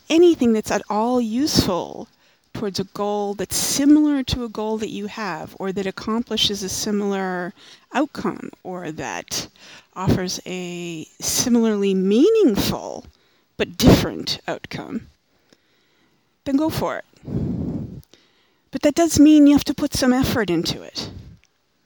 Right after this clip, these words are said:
Again, you're not just laying back and letting it happen. Going with the flow, again, temporarily, and just letting it happen is fine, but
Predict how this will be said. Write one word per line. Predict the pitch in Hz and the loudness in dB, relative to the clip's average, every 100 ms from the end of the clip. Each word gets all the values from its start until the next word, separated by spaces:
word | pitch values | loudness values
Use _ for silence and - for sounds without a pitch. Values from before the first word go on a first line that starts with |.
| _ _ - | _ _ -4
Again, | 240 220 | 2 4
you're | 214 | 6
not | 233 254 | 4 2
just | 262 - | 0 0
laying | 240 240 240 | 2 2 2
back | 233 214 226 220 | 0 -4 -6 -4
and | 202 196 190 202 - _ _ _ _ _ _ _ _ _ _ _ _ _ _ _ _ - | -2 0 -2 -4 -12 _ _ _ _ _ _ _ _ _ _ _ _ _ _ _ _ -6
letting | 202 202 214 | -2 2 2
it | 202 | 0
happen. | 208 196 - - - - _ _ _ _ _ _ _ _ _ _ _ - _ _ _ _ | -6 -14 -16 -20 -20 -20 _ _ _ _ _ _ _ _ _ _ _ -20 _ _ _ _
Going | 190 208 220 226 | -8 -2 0 0
with | 185 | 0
the | |
flow, | 214 - 233 220 214 220 208 - - _ _ _ _ _ 196 | -2 0 -2 0 -2 -4 -8 -18 -20 _ _ _ _ _ -10
again, | 180 151 | -8 -6
temporarily, | - 190 165 160 240 349 247 214 202 220 220 - - - | -4 -6 -8 -6 -2 0 0 2 0 -2 -6 -12 -16 -12
and | 180 | -8
just | 175 - | -6 -6
letting | 175 170 | -8 -6
it | 156 | -8
happen | 175 - 175 | -10 -12 -6
is | 240 - | 0 2
fine, | 330 311 214 | 2 2 -2
but | 196 185 | -2 -6